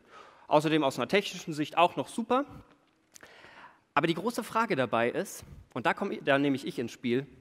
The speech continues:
warum? Warum? Und vor allem, was hat eigentlich das Eisen damit zu tun? Und wie wir das machen, da müssen wir jetzt erstmal was anderes klären.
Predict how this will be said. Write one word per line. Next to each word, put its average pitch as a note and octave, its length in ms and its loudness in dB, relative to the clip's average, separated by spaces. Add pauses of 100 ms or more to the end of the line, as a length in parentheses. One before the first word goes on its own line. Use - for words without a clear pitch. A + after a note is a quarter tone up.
(260)
warum? A#2+ 420 -6 (640)
Warum? F3+ 380 -2 (220)
Und - 140 2
vor - 140 4
allem, C4 300 8
was G3+ 240 6
hat G#3+ 220 0
eigentlich E3+ 380 4
das - 220 -6
Eisen F#3+ 280 6
damit G2 260 -2
zu - 120 -12
tun? F#2 300 -10 (1700)
Und D#3+ 140 4
wie C#4+ 100 6
wir D4+ 80 4
das C4 160 2
machen, A#3 400 4 (540)
da E3+ 80 8
müssen F3 200 4
wir E3 60 6
jetzt D3+ 120 4
erstmal D3+ 260 4
was B2+ 140 0
anderes A2+ 400 0
klären. E2 300 -4